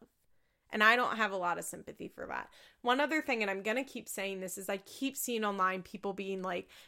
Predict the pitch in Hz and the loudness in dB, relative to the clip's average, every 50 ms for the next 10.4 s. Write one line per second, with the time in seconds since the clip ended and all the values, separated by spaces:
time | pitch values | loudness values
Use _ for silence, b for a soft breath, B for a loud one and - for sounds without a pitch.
0 | B B _ - 214 247 277 285 277 - 320 302 - - 240 220 214 214 202 196 | B B _ -4 0 2 2 2 2 0 0 0 0 0 0 2 2 2 2 0
1 | 190 - 202 180 - - 196 170 190 185 190 190 190 196 196 202 202 208 208 208 | -4 -6 -6 -8 -4 -6 -4 0 2 2 2 2 2 -2 -4 -2 0 0 -2 -2
2 | - - 180 170 170 - - - - 190 - 208 240 269 285 269 269 - - - | 0 0 0 0 0 -2 -8 -8 -8 -6 -4 -2 0 2 0 0 -2 -6 -12 -12
3 | - - - 226 220 214 208 208 202 214 - 208 185 170 - 180 180 185 196 196 | -16 -8 -2 2 6 6 6 6 4 0 -4 -4 -6 -4 -6 0 2 2 2 4
4 | 196 208 208 190 202 208 196 185 - 190 170 175 - - 147 - 208 B B B | 2 0 -4 -2 -2 -4 -4 -4 -4 -4 -4 -4 -2 -4 -8 -8 -8 B B B
5 | B B B _ - 294 277 277 - - - 220 285 269 262 320 359 403 440 466 | B B B _ 4 4 4 2 -2 -10 0 6 6 8 10 10 10 10 10 6
6 | 403 302 294 320 320 269 285 285 262 - - - - 214 240 233 - 240 226 220 | 4 4 4 4 4 4 4 4 4 4 0 2 2 2 2 2 -2 -4 -2 -2
7 | 196 185 - - - - 220 214 208 185 175 - - - - - - - - 233 | -2 -2 -4 -8 -6 -4 -4 -2 -2 -4 -4 -6 -8 -10 -12 -12 -12 -10 -8 2
8 | - 254 262 269 - - - 254 254 302 349 403 403 427 427 415 392 339 285 269 | 4 6 6 6 4 2 0 8 10 12 12 12 10 8 8 6 6 6 4 4
9 | 262 262 285 320 330 330 311 - - 226 226 240 233 226 214 208 - 202 185 - | 4 4 4 4 4 2 0 -2 -6 -2 0 2 2 4 2 2 4 2 2 2
10 | - - 180 170 - 160 151 - | 2 -2 -4 -4 -2 -8 -8 -6